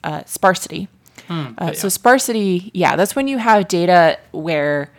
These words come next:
Speaker 1: it tends to be, I kind of think of it as when you have data that's mostly zeros instead of ones. Uh, so classic example is maybe Amazon data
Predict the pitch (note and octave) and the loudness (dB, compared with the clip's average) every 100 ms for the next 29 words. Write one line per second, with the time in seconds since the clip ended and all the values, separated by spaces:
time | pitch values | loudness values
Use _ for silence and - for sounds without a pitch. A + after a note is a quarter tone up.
0 | _ _ - F#3 F3+ - F#3+ F#3 F3+ F3+ | _ _ -8 -4 -4 -4 -2 0 0 0
1 | - F#3 A#3 A3 G#3+ G3+ F#3 F#3 F3+ E3+ | 0 2 2 0 0 0 2 2 0 -2
2 | E3+ E3+ D#3+ D#3 D3+ E3+ D#3 D#3+ D#3+ - | -4 -2 -4 -4 -2 -4 -6 -10 -10 -10
3 | D3+ C#3 D3+ B3 - - E3+ E3+ D#3 D3 | -10 -8 -8 -8 -12 -16 -10 -10 -10 -12
4 | D3 F#3 - _ _ _ _ _ F3 D3 | -12 -14 -18 _ _ _ _ _ -14 -12
5 | - - D#3 C#3+ - E3 E3+ D#3 C#3 C#3 | -10 -6 -6 -4 -2 -2 -2 -10 -10 -10
6 | C#3 C#3 C#3 C3+ C3+ C3+ - _ - F3 | -10 -12 -10 -12 -12 -14 -16 _ -8 -6
7 | D#3+ C#3+ C#3 - B2+ - | -4 -6 -8 -10 -12 -14